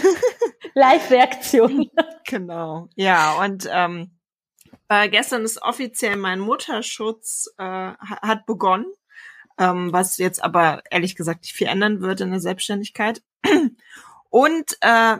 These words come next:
Speaker 2: jetzt kommt, jetzt kommt
Speaker 1: Oh.
Speaker 2: die Big News.
Speaker 1: Oh, oh.
Speaker 2: Martina, sitzt du?
Speaker 1: I-, ja,
Speaker 2: Du
Speaker 1: ja.
Speaker 2: weißt es ja schon, du weißt es ja schon.
Speaker 1: Ich wollte grad
Speaker 2: Ja, ich
Speaker 1: sagen.
Speaker 2: war am, am Montag wieder bei der Frauenärztin und sie hat mir jetzt erlaubt, bis zu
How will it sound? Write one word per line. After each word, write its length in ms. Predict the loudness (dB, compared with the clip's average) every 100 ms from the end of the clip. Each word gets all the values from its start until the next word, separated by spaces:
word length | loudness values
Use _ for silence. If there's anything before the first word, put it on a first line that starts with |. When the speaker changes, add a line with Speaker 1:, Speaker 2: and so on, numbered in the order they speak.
| -6 _ _
Speaker 2:
jetzt 320 | -8 -8 -8 -12
kommt, 440 | -10 -12 -12 -12
jetzt 200 | -14 -14
kommt 160 | 0 0
Speaker 1:
Oh. 160 | 2
Speaker 2:
die 80 | -2
Big 100 | -2
News. 500 | -4 -4 -4 -6 -10 -2
Speaker 1:
Oh, 140 | -2 -2 -6
oh. 60 | -4
Speaker 2:
Martina, 360 | -4 -6 -8
sitzt 320 | -8 -12 -12 -10
du? 240 | -12 -14 _ _
Speaker 1:
I-, 240 | -6 2
ja, 180 | 4 6
Speaker 2:
Du 60 | 2
Speaker 1:
ja. 100 | 0
Speaker 2:
weißt 120 | -6
es 120 | -6
ja 100 | -6
schon, 260 | -6 -10 -14
du 80 | -12
weißt 200 | -12 -10
es 140 | -12
ja 80 | -12
schon. 240 | -12 -14 -16
Speaker 1:
Ich 140 | -6 -4
wollte 140 | 0
grad 180 | 2 4
Speaker 2:
Ja, 60 | 6
ich 40 |
Speaker 1:
sagen. 80 | 6
Speaker 2:
war 300 | 4 2 2
am, 280 | 0 -2 -4
am 120 | 2 4
Montag 460 | 6 4 2 0
wieder 180 | -2 -4
bei 120 | -4 -4
der 100 | -4
Frauenärztin 640 | -4 -4 -4 -8 -10 -12
und 140 | -12
sie 140 | -8 -4
hat 160 | -4 -4
mir 120 | -6
jetzt 180 | -6 -10
erlaubt, 460 | -4 -4 -4 -8 -20 _ _ 2
bis 400 | 4 4 -2 -2
zu 300 | -4 -4